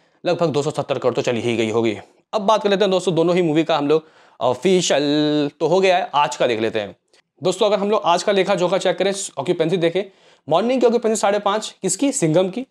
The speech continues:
आफ्टरनून लगभग साढ़े आठ और इवनिंग लगभग साढ़े नौ।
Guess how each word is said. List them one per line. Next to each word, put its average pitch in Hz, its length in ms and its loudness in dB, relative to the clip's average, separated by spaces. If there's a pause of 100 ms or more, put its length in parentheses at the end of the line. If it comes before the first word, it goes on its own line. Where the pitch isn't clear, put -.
(160)
आफ्टरनून 262 360 2
लगभग 220 240 0
साढ़े 180 220 2
आठ 196 200 0
और 202 160 -4
इवनिंग 226 260 2
लगभग 185 240 0
साढ़े 120 220 0
नौ। 98 180 -8